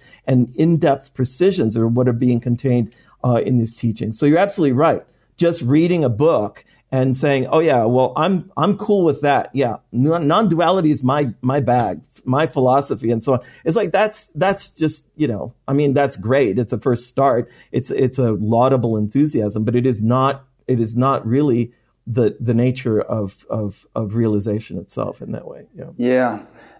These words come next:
Speaker 2: And, uh, on the flip side, I've interviewed people whom I think have a very profound and genuine degree of awakening, of experience, but their interpretation of it, and then many of
Speaker 1: Yes.
Speaker 2: them become teachers and get up in
Speaker 1: Yes.
Speaker 2: front of audiences and start
Speaker 1: Right.
Speaker 2: promulgating th-, this
Speaker 1: Right.
Speaker 2: understanding,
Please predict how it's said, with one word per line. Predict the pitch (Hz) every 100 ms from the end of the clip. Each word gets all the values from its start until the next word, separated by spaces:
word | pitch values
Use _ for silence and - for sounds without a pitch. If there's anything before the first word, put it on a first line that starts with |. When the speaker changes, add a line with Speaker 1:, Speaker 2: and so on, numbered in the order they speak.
| -
Speaker 2:
And, | 143 135 135
uh, | 131
on | 139 131
the |
flip | 127 123
side, | 120 147 131
I've | 131 120
interviewed | 151 139 135 117
people | 139 131 131 120
whom | 131 123
I | 120
think | 113 139 123
have | 135 127
a | 120 117
very | 113 131
profound | 135 123 - 127 123 127
and | 113 107
genuine | 131 123 123 123 117
degree | 117 117 120 123 120 -
of | 113 107 - -
awakening, | 113 113 110 127 151 175 170 104
of | 117 113
experience, | - - 123 123 151 156 - - - -
but | - 139 131 - - - -
their | 131 139 135
interpretation | 127 120 165 165 127 - 170 190 - 127
of | 104
it, | 110 139 -
and | 131 131
then | 131
many | 131
of | 127
Speaker 1:
Yes. | 120
Speaker 2:
them | 123
become | 120 - 127
teachers | - 151 - 131 117
and | 120
get | 127
up | 117
in | 120
Speaker 1:
Yes. | 110
Speaker 2:
front | 120
of | 117
audiences | 127 135 127 107 123 113
and |
start | 110 113 104
Speaker 1:
Right. | - -
Speaker 2:
promulgating | - 156 156 127 117 113
th-, | 113
this | 117 127 107
Speaker 1:
Right. | 104
Speaker 2:
understanding, | 107 104 - 113 117